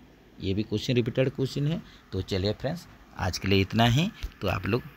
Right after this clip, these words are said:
बढ़िया से वीडियो देखिए, जानने का, अ, सीखने का कोशिश कीजिए। कहीं भी कमेंट्स, आप लोग कहीं की भी गलत हो रहा तो कमेंट्स में ज़रूर बताइए। तो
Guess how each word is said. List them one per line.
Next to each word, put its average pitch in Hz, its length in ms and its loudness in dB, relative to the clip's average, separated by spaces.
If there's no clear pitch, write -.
बढ़िया 92 280 4
से 110 160 2
वीडियो 95 340 6
देखिए, 104 340 4
जानने 95 340 2
का, 107 260 2
अ, 92 100 0
सीखने 101 380 0
का 107 100 4
कोशिश 98 400 0
कीजिए। 131 260 2
कहीं 101 320 2
भी 135 100 6
कमेंट्स, 107 460 2
आप 101 280 2
लोग 107 160 4
कहीं 117 220 4
की 135 100 0
भी 117 80 2
गलत 107 320 6
हो 95 80 0
रहा 98 100 0
तो 101 100 -6
कमेंट्स 95 400 -2
में 104 200 0
ज़रूर 92 300 0
बताइए। 120 540 4
तो 107 260 2